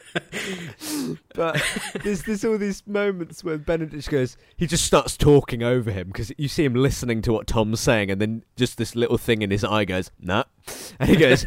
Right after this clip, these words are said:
<laughs> "Ah, yeah." And then Tom sits there and goes, "Oh, was I gonna, oh, yeah, sorry." <laughs> It's so fucking, so funny.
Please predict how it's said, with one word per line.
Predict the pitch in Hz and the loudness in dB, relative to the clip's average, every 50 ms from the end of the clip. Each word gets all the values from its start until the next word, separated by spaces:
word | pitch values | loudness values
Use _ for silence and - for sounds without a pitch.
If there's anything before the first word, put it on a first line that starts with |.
| 214 - | 0 2
<laughs> | - 214 190 | 2 4 6
"Ah, | 214 220 220 226 226 220 196 - - - - | 8 8 8 10 8 8 6 4 0 -4 0
yeah." | 180 233 240 214 180 113 - - - - | 2 4 4 4 4 2 -2 -6 -10 -6
And | - 123 135 | -2 0 0
then | 135 131 | 0 2
Tom | - 156 147 135 | 2 2 2 2
sits | 131 - 151 - - | 0 -4 -6 -4 -4
there | 127 | -4
and | 113 104 | -2 -2
goes, | 104 101 95 - - _ _ _ _ _ _ _ _ | -2 -2 -2 -4 -10 _ _ _ _ _ _ _ _
"Oh, | - 95 87 85 82 80 80 78 82 | -10 -8 -8 -6 -6 -8 -8 -10 -10
was | 85 82 80 | -12 -10 -8
I | 90 87 82 | -8 -8 -8
gonna, | 82 87 85 80 - _ | -10 -12 -12 -14 -14 _
oh, | - 85 82 78 73 _ | -12 -12 -10 -12 -14 _
yeah, | - 78 76 - | -16 -16 -16 -16
sorry." | - - 85 82 80 80 85 - - | -14 -12 -12 -10 -10 -10 -10 -12 -14
<laughs> | - - - - - - - - - - _ - - | -16 -16 -16 -16 -18 -20 -20 -20 -20 -20 _ -12 -10
It's | 151 120 | -6 -4
so | 139 156 160 151 - 220 190 | 0 0 2 4 4 4 4
fucking, | - - 226 175 147 135 - - - - - 185 - - - 156 - - - | 4 4 2 2 2 0 -2 -4 -4 -6 -8 -8 -8 -8 -12 -12 -12 -14 -16
so | - - - - - 170 143 131 120 120 | -14 -14 -6 -2 2 4 4 4 4 2
funny. | - - - 135 117 107 101 87 | -2 -4 -6 -4 -4 -4 -6 -8